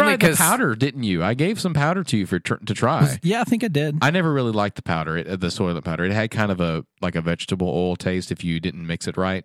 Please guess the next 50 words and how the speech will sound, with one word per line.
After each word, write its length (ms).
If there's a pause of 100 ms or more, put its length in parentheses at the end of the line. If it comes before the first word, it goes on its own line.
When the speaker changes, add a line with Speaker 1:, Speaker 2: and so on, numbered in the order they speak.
(160)
Speaker 3:
Well, 220 (260)
Speaker 1:
The 100
pre-mix 520
stuff 200
is 100
what 100
I'm 120
talking 300
about. 220
Speaker 2:
It's 80
Speaker 1:
That's 20
Speaker 2:
all 80
Speaker 1:
the 80
stuff 280
that 60
Speaker 2:
soy, 60
Speaker 1:
I 60 (400)
enjoy. 100
Speaker 2:
so. 100 (140)
Speaker 1:
Yeah. 280 (140)
Well, 200
no, 180
but 220
because 240
they 100
use 160
it, 120
like, 160
some 180
sort 180
of, 180 (480)
in 100
the 60
powder 300
stuff, 240
they 100
can't 220
have 180
any 140
liquid. 460 (260)
Speaker 2:
Hmm. 220
Speaker 1:
So 120
they 120
have 160
to 80
use 160
a 40
special, 680
like, 200
powdered 520